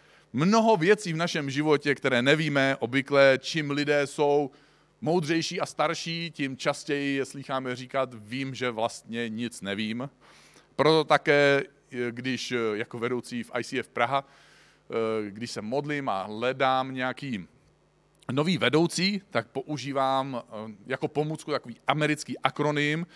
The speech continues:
kdy si kladu čtyři otázky. Ten akronym se skládá ze čtyř písmenek F A S T, FAST, znamená to rychle, nebo taky FAST může znamenat půst. A já když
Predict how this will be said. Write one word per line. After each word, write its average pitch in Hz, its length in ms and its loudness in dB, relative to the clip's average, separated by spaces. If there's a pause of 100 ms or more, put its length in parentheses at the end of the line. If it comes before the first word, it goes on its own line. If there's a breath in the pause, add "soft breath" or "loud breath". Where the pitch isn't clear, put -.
(480 loud breath)
kdy 120 300 -6
si 143 140 -8
kladu 135 340 -2
čtyři 143 380 -4
otázky. 127 840 -2 (320 loud breath)
Ten 127 220 -4
akronym 143 520 -2
se 143 100 -4
skládá 131 440 0
ze 139 100 -2
čtyř 131 240 -8
písmenek 131 720 -6
F - 200 -6
A 127 240 2
S - 180 -6
T, 113 400 0
FAST, 117 760 2
znamená 120 400 -4
to 135 220 0
rychle, 139 520 2 (540 soft breath)
nebo 151 220 0
taky 120 200 0
FAST 110 340 -2
může 113 200 -8
znamenat 113 560 -6
půst. 151 460 -4 (680 loud breath)
A 107 340 4
já 131 200 6
když 147 340 0